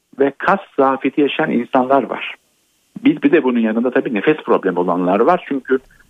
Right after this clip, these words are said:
Fransa'da solunum rehabilitasyonu çok önemli bir iştir. Bizim ülkemizde çok, e, gelişmemiş bir alan olmasına rağmen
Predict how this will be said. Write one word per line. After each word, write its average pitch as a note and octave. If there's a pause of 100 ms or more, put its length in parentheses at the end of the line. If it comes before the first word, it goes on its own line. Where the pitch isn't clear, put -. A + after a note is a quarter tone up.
(140)
Fransa'da C3+
solunum C#3
rehabilitasyonu B2+
çok -
önemli C3
bir -
iştir. - (840)
Bizim A2+
ülkemizde A2 (340)
çok, - (160)
e, - (880)
gelişmemiş A#2
bir A#2+
alan A2+
olmasına G#2
rağmen A2+